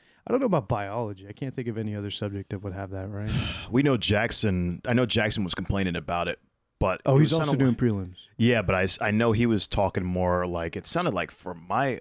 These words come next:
Speaker 2: understanding, that it was like there was an oral component to it. Like you actually had
Speaker 1: Oh,
Speaker 2: to give
Speaker 1: yeah,
Speaker 2: a
Speaker 1: yeah, yeah.
Speaker 2: presentation
Speaker 1: Oh shit, okay.
Speaker 2: or
Speaker 1: Yeah, I
Speaker 2: something.
Speaker 1: Yeah, I know that there in some, some, some disciplines they have you write essays or something.
Speaker 2: Yeah.
Speaker 1: 'Cause that's what, uh, Karina's, I think, is kind of like that.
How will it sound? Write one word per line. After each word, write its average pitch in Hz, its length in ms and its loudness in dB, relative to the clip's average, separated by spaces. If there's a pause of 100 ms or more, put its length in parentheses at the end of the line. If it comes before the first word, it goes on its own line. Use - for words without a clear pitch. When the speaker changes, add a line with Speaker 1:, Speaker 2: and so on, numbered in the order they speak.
(100)
Speaker 2:
understanding, 87 500 -4
that 78 120 -6
it 92 80 -8
was 92 200 -2
like 87 200 -8
there 101 80 -4
was 90 80 -2
an 82 120 -8
oral 104 240 4
component 78 420 -8
to 76 120 -6
it. 50 140 -10
Like 90 160 -6
you 104 80 2
actually 92 180 2
had 90 100 4
Speaker 1:
Oh, 147 100 2
Speaker 2:
to 139 60 0
give 139 60 0
Speaker 1:
yeah, 131 180 2
Speaker 2:
a 117 100 -2
Speaker 1:
yeah, 110 180 -6
yeah. 107 80 -6
Speaker 2:
presentation 104 640 0
Speaker 1:
Oh 156 180 4
shit, 156 260 -4
okay. 143 360 -2 (400)
Speaker 2:
or 151 80 2
Speaker 1:
Yeah, 180 60 6
I 170 40 4
Speaker 2:
something. 90 380 -2 (220)
Speaker 1:
Yeah, 151 400 2
I 147 120 4
know 185 140 4
that 180 200 2
there 175 220 4
in 156 160 4
some, 165 340 4
some, 160 380 2
some 160 200 0
disciplines 135 460 0
they 117 80 -4
have 117 160 -2
you 110 60 0
write 107 180 -2
essays 104 500 -10
or 110 80 -8
something. 95 480 -10 (140)
Speaker 2:
Yeah. 107 360 2
Speaker 1:
'Cause 113 180 -2
that's - 500 -2 (160)
what, 113 380 -2
uh, 104 300 -8
Karina's, 104 520 -8
I 104 80 -10
think, 95 240 -12
is 95 260 -16 (100)
kind 95 140 -20
of 92 120 -20
like 92 140 -14
that. 95 160 -16